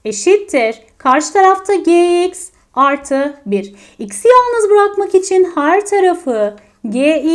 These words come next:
x eksi bir değerine bölüyorum. Burayı da g x eksi bire bölüyorum.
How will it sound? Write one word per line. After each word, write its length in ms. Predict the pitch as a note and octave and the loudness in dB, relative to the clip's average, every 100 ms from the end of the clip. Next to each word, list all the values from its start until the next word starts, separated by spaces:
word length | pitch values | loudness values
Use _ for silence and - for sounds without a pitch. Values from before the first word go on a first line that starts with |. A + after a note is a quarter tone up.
| E4+ | 0
x 240 | E4+ - - _ _ | 0 -8 -20 _ _
eksi 680 | C#4 C#4+ - C#4+ D4+ D#4 - | -6 -6 -8 -2 -2 -4 -12
bir 240 | G#3+ D4 C4 | -2 -2 0
değerine 420 | A3+ G3+ G3 F#3 | -4 -4 -6 -6
bölüyorum. 600 | F#3 F#3 F3+ G#3+ D#4+ F4+ - _ | -10 -10 -8 -2 -2 -4 -16 _
Burayı 300 | D#4 F4 F4 | -2 0 0
da 80 | E4 | -2
g 320 | C4 C#4 B3+ | -2 -2 -4
x 240 | A#3 - G#3+ | -6 -8 -8
eksi 460 | G3+ - F#3+ F#3 | -8 -12 -16 -10
bire 240 | G3+ B3 D4+ | -6 -4 -2
bölüyorum. 560 | E4+ E4+ E4+ F4 F4 | 0 2 2 2 0